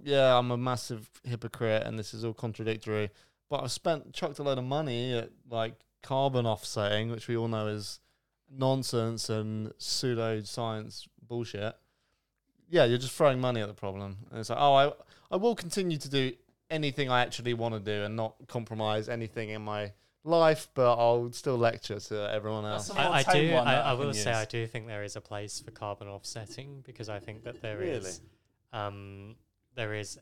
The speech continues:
Speaker 3: a, co-, co-, corporations are doing activities which ensure that they try to reduce their impact,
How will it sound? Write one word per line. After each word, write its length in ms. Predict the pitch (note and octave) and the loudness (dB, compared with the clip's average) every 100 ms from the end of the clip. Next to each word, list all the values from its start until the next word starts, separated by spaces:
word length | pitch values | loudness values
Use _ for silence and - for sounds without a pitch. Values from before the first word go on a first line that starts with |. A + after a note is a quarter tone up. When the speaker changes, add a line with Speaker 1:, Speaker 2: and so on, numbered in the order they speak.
| - | -10
Speaker 3:
a, 400 | A2 G#2 G2+ A2 _ _ _ _ _ _ _ D#3 | -8 -8 -12 -16 _ _ _ _ _ _ _ -20
co-, 140 | - - _ _ | -20 -20 _ _
co-, 220 | _ D3 _ | _ -20 _
corporations 720 | C#3 B2 A#2 G#2+ - G#2+ G2 - | -12 -8 -6 -6 -6 -10 -10 -6
are 240 | G#2+ G#2+ - | -4 -4 -6
doing 480 | A2 G#2 G2 G2 - _ _ - | -8 -8 -10 -14 -20 _ _ -16
activities 840 | B2+ - - D#3 D3 - G2+ G#2 - | -14 -10 -8 -6 -6 -6 -6 -8 -12
which 180 | - | -14
ensure 460 | A2 G2+ - G#2+ G2+ | -14 -12 -10 -8 -8
that 160 | A2 A2+ | -10 -12
they 120 | G#2 | -12
try 280 | - G#2+ G#2 | -8 -8 -8
to 120 | G#2 | -12
reduce 440 | G2+ - G#2+ G2 | -14 -12 -10 -10
their 140 | G#2 G2+ | -10 -12
impact, 580 | A2+ A#2+ D#3 D#3+ - | -12 -10 -10 -10 -18